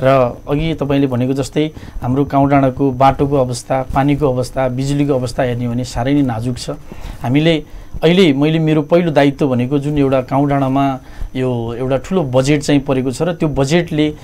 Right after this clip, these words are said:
हामी आगामी पचहत्तर सालभित्रमा चाहिँ काउडाँडाको सम्पूर्ण त्यो छ किलोमिटर बाटो हामी कालोपत्र गरेर त्यसलाई पहिला सुरु हामी त्यसलाई कम्प्लिट गर्दैछौँ। र त्यसपछि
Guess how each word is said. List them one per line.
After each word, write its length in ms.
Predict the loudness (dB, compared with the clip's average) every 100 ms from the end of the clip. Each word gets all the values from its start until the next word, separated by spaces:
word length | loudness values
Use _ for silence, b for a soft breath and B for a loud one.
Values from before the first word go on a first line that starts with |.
| B B
हामी 280 | -2 0 0
आगामी 440 | 0 2 2 2
पचहत्तर 440 | 0 -2 -2 -2 -2
सालभित्रमा 640 | 0 0 0 0 2 2
चाहिँ 200 | 0 -2
काउडाँडाको 540 | 0 2 2 2 0
सम्पूर्ण 500 | -2 -2 -4 -2 0
त्यो 320 | 0 2 0 0
छ 140 | -4 -2 -2
किलोमिटर 380 | 0 2 2 0
बाटो 420 | 0 0 0 -4 B B
हामी 180 | -2 -2
कालोपत्र 520 | 2 2 2 -2 -2
गरेर 240 | 0 0 -2
त्यसलाई 260 | -2 -2
पहिला 260 | 0 0 0
सुरु 240 | -2 -4 -6 -8
हामी 140 | -6 -4
त्यसलाई 240 | -2 -2 -2
कम्प्लिट 300 | -2 0 0
गर्दैछौँ। 400 | -2 -4 -8 -14 B B B
र 80 | 0
त्यसपछि 480 | 2 0 0 -2 -2